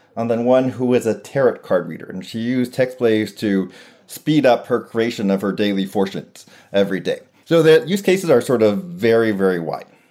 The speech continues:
But anyways, back to sort of the Excel analogy. You start really simple with text plays. Like, you don't need any of this dynamic stuff. Like, it just works for plain text, and it's super simple, and it solves that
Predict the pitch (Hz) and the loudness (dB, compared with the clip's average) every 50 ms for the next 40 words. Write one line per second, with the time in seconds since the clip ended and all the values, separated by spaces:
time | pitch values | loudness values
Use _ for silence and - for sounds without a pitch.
0 | _ _ _ _ _ _ _ _ _ _ - 139 143 139 131 98 - - 135 139 | _ _ _ _ _ _ _ _ _ _ 0 2 2 2 2 2 2 2 0 0
1 | - 165 151 156 156 147 139 127 127 113 101 - - 117 110 107 104 107 101 92 | 0 -4 -6 -6 -6 -4 -4 -2 -4 -4 -2 0 2 2 2 2 2 2 0 0
2 | 92 92 - 85 - - _ _ _ _ _ _ _ _ _ - 117 120 127 131 | -2 -4 -8 -12 -16 -18 _ _ _ _ _ _ _ _ _ -6 -2 0 0 0
3 | 135 135 135 139 131 131 - - - 151 165 170 - - - - - 117 127 139 | 0 0 -2 -2 -4 -6 -10 -6 0 0 2 2 0 -2 -6 -12 -12 -8 -4 -2
4 | 131 123 123 117 - 120 113 98 101 92 - - - 82 - - - - 107 113 | -2 -2 -2 -2 -2 -2 -4 -2 -4 -8 -8 -8 -8 -10 -10 -12 -18 -14 -12 -10
5 | 131 131 - - - 123 135 120 135 139 - 180 196 170 143 147 135 131 120 113 | -10 -10 -12 -14 -16 -14 -12 -10 -10 -2 0 0 0 0 -2 -2 0 0 0 -2
6 | 107 107 - - 101 101 101 95 95 95 - - - - - - 113 113 - 147 | -2 -6 -6 -4 -2 -2 -2 -2 -4 -6 -8 -10 -12 -12 -14 -14 -12 -6 -4 -4
7 | 143 143 - 160 156 156 - 123 123 123 123 - - 131 120 - - 117 104 101 | -4 -2 -4 -4 -4 -4 -4 -4 -4 -4 -4 -6 -8 -12 -12 -8 -8 -6 -6 -6
8 | 98 98 - - - - - - - 104 101 104 120 117 - - - 165 165 165 | -8 -10 -12 -14 -16 -14 -18 -14 -10 -8 -8 -8 -8 -12 -16 -10 -8 -8 -6 -4
9 | - 147 139 - 117 104 98 - 107 101 101 98 - - 131 127 131 131 131 - | -6 -8 -6 -6 -6 -8 -6 -6 -4 -4 -4 -6 -4 -2 0 2 2 2 2 2
10 | 113 120 104 - - | 0 0 0 -2 -4